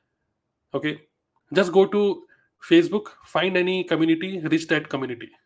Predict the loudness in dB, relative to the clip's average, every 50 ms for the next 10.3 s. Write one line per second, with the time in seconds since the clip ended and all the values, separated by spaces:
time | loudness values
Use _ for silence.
0 | _ -18 -16 -12 -12 -12 -12 -14 _ _ _ _ _ _ _ _ _ _ _ _
1 | 4 6 6 6 6 4 -2 _ _ _ _ _ _ _ _ _ _ _ _ _
2 | _ _ 0 0 0 2 2 0 0 0 -2 -6 -10 _ _ _ _ _ _ _
3 | _ _ _ _ _ _ _ -6 -6 -4 0 0 0 0 0 -2 -2 0 0 -2
4 | -4 -6 -8 -12 -14 _ -8 -6 -6 -6 -6 -4 0 0 0 0 0 -4 -4 -4
5 | -4 -4 -4 -6 -6 -6 -10 -12 -8 -6 -8 -6 -4 -4 -4 -4 -4 -6 -8 -6
6 | -4 -2 -2 -2 -2 -6 -6 -8 -4 -2 -2 -2 -2 -2 -2 -4 -4 -4 -4 -10
7 | -20 _ _ _ _ _ _ _ _ _ _ 0 4 4 6 6 4 2 -2 -2
8 | -2 -6 -8 -6 -4 -2 -2 -2 -2 -4 -4 0 0 0 2 2 0 0 0 -2
9 | -4 -4 -2 -2 -2 -2 -2 -8 -20 -20 _ 2 2 2 2 2 -2 -2 -2 -4
10 | -4 -4 -4 -6 -10 -16